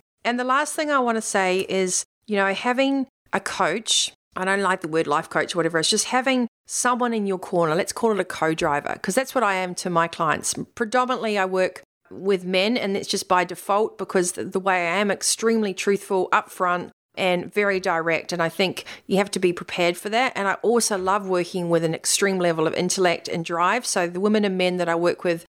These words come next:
are really exceptional individuals, and therefore that ensures that I keep my level of intellect, emotional,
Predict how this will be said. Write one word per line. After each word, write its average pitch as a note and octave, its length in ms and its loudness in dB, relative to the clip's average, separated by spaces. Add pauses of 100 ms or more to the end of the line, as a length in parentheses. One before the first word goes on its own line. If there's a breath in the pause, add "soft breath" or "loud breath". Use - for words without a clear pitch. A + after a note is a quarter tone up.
are F3 100 -2
really G#3 220 2
exceptional - 600 0
individuals, F3 640 2
and F3+ 180 0
therefore F#3 340 2
that E3+ 220 0
ensures G3 640 0
that - 180 -8
I G3+ 140 4
keep G#3 340 -2
my G3+ 240 0
level F#3+ 400 0
of - 160 -6
intellect, F#3+ 560 0 (200)
emotional, F#3 720 0